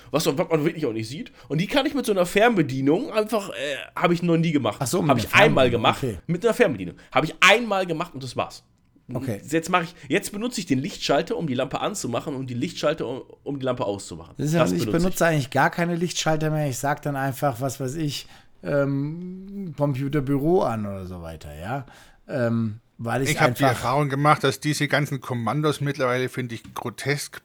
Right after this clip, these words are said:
Speaker 3: blöd und unübersichtlich. Wenn ich da anfangen muss, dem Alexa-Scheißding zu erklären, was es machen soll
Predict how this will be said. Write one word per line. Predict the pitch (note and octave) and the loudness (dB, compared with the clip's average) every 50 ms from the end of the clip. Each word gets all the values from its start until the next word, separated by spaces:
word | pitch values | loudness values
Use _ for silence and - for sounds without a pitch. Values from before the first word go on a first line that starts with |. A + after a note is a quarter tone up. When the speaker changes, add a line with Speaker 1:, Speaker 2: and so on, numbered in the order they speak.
| _ - | _ -8
Speaker 3:
blöd | B2 B2 A#2 A#2+ C3+ D3 C#3+ - | -6 -4 0 2 2 0 0 -2
und | C#3 B2+ A#2+ - - - | -6 -6 -6 -8 -8 -4
unübersichtlich. | C3+ C3+ C3+ B2 A2+ A2 G#2 - G#2+ G#2 - - G2+ F#2+ - - _ - - - - - - - - - - - - - | -4 -2 -2 -2 -4 -4 -6 -8 -10 -12 -10 -12 -12 -12 -12 -16 _ -20 -20 -20 -20 -20 -20 -20 -20 -20 -20 -20 -16 -8
Wenn | - A#2+ | -6 -4
ich | B2+ A#2 | -4 0
da | - - | 2 2
anfangen | - - D#3+ D#3 - D#3+ D#3+ D#3 | 2 2 2 2 2 2 2 2
muss, | D#3 D#3 - | 0 -2 -2
dem | - D3+ C3+ - | -2 -4 -4 -2
Alexa-Scheißding | D#3 C3 D3 D3+ - - D#3 D3 - C#3+ D3 D3 - - D3 C#3 | 0 0 0 0 0 0 0 2 2 2 2 2 0 -2 -4 -4
zu | - - C3+ | -2 0 0
erklären, | B2 A#2 - C3+ C#3+ D3 | 0 0 2 0 2 2
was | C3+ A#2+ | 2 0
es | B2 A2 - | 0 -2 -2
machen | C3 B2+ C#3+ D#3+ D3 | 0 2 2 2 2
soll | C#3 D3+ C#3 C#3 B2 | 2 2 2 2 2